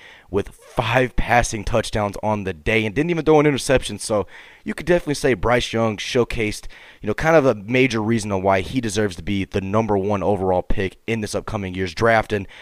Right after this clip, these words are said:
I think after this game, definitely solidified that to say the very least.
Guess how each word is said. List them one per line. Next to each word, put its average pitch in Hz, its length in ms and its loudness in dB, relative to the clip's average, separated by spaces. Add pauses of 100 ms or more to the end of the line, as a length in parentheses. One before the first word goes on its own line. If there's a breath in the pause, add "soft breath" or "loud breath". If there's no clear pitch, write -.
(120)
I - 40 -10
think 120 140 0
after 120 220 0
this 110 160 -4
game, 107 340 -2 (420 soft breath)
definitely 170 400 2
solidified 113 540 2
that 101 280 0
to 107 120 -6
say 107 240 -2
the 92 160 -6
very 104 380 0
least. 135 420 -2